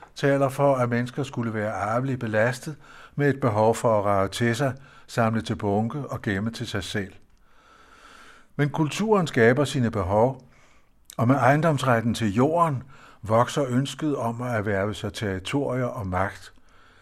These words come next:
Og jo mere vi nærmer os vores egen tidsregning, jo mere krigsførende bliver vi. Den amerikanske forsker Hugh Mansfield,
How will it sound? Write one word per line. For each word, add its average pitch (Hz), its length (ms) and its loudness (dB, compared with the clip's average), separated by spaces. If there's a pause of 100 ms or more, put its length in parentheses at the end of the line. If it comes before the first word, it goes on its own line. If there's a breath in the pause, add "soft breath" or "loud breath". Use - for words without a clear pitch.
(380 soft breath)
Og 123 120 2
jo 131 80 6
mere 151 260 4
vi 160 80 2
nærmer 120 380 2
os 123 200 -2
vores 104 220 -2
egen 117 280 -2
tidsregning, 131 760 -2 (520 soft breath)
jo 127 80 4
mere 147 220 6
krigsførende 120 720 -2
bliver 98 320 -6
vi. 95 180 -16 (280)
Den 117 80 4
amerikanske 123 560 4
forsker 135 500 0
Hugh 123 180 2
Mansfield, 110 680 0